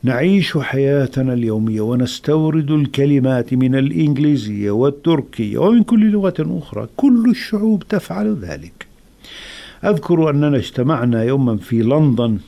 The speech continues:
لكي نطلق اسما على قناة تلفزية عربية تطلقها البي بي سي. كان هذا نحو، قبل نحو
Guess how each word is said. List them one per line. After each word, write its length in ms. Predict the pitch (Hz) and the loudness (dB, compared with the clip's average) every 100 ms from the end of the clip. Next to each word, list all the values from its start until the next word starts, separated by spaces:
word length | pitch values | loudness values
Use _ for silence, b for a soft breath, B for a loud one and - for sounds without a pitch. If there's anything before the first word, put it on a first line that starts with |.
| - B B B - | -16 B B B -4
لكي 260 | 113 123 | -2 0
نطلق 500 | 120 160 - 113 - | 2 0 -2 -4 -2
اسما 340 | 110 - 107 101 | -6 -4 -4 -4
على 240 | - 110 | -4 -4
قناة 320 | 98 117 143 | -2 -2 0
تلفزية 720 | 170 143 120 123 120 107 143 139 | 0 0 0 -2 -4 -2 0 0
عربية 480 | 113 120 147 156 | -2 -2 0 0
تطلقها 680 | 117 - 131 175 170 147 131 | 0 -2 -2 -2 0 0 0
البي 260 | 117 113 131 | -2 -2 0
بي 160 | 113 | 0
سي. 240 | 107 131 120 | -2 -4 -2
كان 240 | 202 220 | 0 2
هذا 260 | 185 202 170 | 2 2 -2
نحو، 320 | 127 127 143 B B B B | -2 -4 -4 B B B B
قبل 320 | - 160 131 131 | -2 2 2 2
نحو 440 | 135 104 90 - | -2 -8 -12 -16